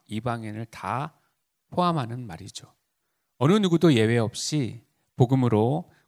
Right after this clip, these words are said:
구원을 받아야 할 대상이라는 것입니다. 그러니 하나님은 단지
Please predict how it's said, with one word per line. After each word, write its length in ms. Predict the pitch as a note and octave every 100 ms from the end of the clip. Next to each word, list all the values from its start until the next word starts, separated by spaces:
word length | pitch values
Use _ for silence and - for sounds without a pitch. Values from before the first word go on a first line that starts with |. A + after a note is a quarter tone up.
| _
구원을 380 | C#3+ D#3+ E3 E3+
받아야 440 | - B2 A#2+ B2
할 420 | A2 A2 G#2 D#3+ - -
대상이라는 880 | G#2+ G#2 A#2 A#2 A2+ F#2 F#2+ G2+
것입니다. 520 | G#2+ F#2 - A2 A2 _ _ _ _ _ -
그러니 240 | C#3+ D#3+
하나님은 640 | E3 F#3 F3 D#3 F#3+ G#2 - _ _ -
단지 640 | - C#3+ C#3 D#3+ A2+ -